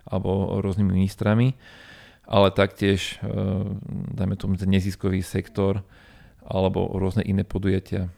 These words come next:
ako je napríklad kultúra, prípadne prezentovanie tých slovenských, eh,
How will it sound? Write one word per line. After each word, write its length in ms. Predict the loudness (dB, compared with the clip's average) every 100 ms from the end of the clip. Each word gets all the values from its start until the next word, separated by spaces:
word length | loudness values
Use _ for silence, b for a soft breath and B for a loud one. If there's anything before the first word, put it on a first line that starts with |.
| -16
ako 160 | -10
je 80 | -4
napríklad 380 | -4 -4 -8 -8
kultúra, 720 | -8 -8 -6 -4 -2 0 -2 -6
prípadne 320 | -8 -6 -4
prezentovanie 720 | -2 0 2 2 2 0 0 -4
tých 160 | -8
slovenských, 460 | -6 -6 -4 -8 -8
eh, 40 | -6